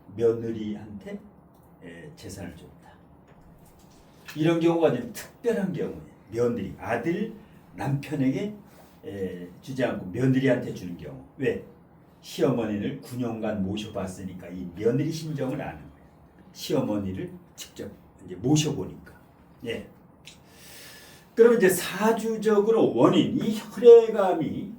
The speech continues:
혈액암이 이제 다른 말로 뭐라 그래요? 저 암을. 혈액암을 백혈병이라 그러지. 백혈병.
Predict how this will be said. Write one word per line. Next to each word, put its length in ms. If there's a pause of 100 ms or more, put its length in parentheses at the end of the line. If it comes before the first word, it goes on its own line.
(140)
혈액암이 680
이제 260
다른 300
말로 200
뭐라 260
그래요? 180
저 140
암을. 520 (800)
혈액암을 680 (340)
백혈병이라 840
그러지. 240 (720)
백혈병. 680